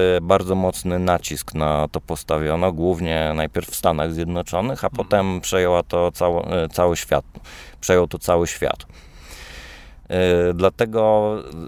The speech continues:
Speaker 1: przez lata siedemdziesiąte mamy dużo takich samochodów, które jeszcze są reliktami poprzedniej
Speaker 2: Mhm.
Speaker 1: epoki. Widać, że robili je tacy faceci, którzy palili sobie papieroska,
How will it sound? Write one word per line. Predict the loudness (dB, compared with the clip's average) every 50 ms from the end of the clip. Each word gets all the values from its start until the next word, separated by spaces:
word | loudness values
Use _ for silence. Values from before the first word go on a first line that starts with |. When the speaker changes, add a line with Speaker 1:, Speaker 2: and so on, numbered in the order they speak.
| -10
Speaker 1:
przez | -6 -4 0 4
lata | 4 4 4 4 2
siedemdziesiąte | -2 -2 -2 -2 -2 -2 -2 0 0 0 0 2 0 2
mamy | 2 2 2 2
dużo | 0 0 0 -2 -2
takich | -4 -6 -10 -10 -8 -4
samochodów, | 0 0 2 2 2 2 2 2 0 0 -4
które | -4 -4 -4 -4
jeszcze | -2 -4 -6 -8
są | -4 -2 0 4
reliktami | 4 4 4 2 0 -2 2 4 4 4 4 2
poprzedniej | -2 -6 -8 -4 0 2 4 4 4 2 0 0 0
Speaker 2:
Mhm. | 0 0
Speaker 1:
epoki. | 2 2 2 2 0 -4 -4 -4 -4
Widać, | -6 -4 -2 0 0 0 0
że | -4 -4 -2 0 0 2 2 0 0 -2 -4 -8 -16 -18 -12
robili | -8 -6 -4 -4 -4 -4 -4 -4 -2 -2
je | 0 0 0
tacy | -2 -4 -8 -8 -8
faceci, | -2 -2 -2 0 0 -2 -2 -2 -4 -8
którzy | -8 -6 -6 -4 -2 0 0 0 -2 -4 -8 -14 -20 -20 -20 -20 -20 -18 -18 -18 -20 -20 -20 -20 -20 -20 -20 -20 -16 -2 2
palili | 4 4 4 4 0
sobie | 0 -2 -2 0
papieroska, | 0 -2 0 0 0 4 4 4 4 2 0 -2 0 2 4 4 4 4 2 2 0 0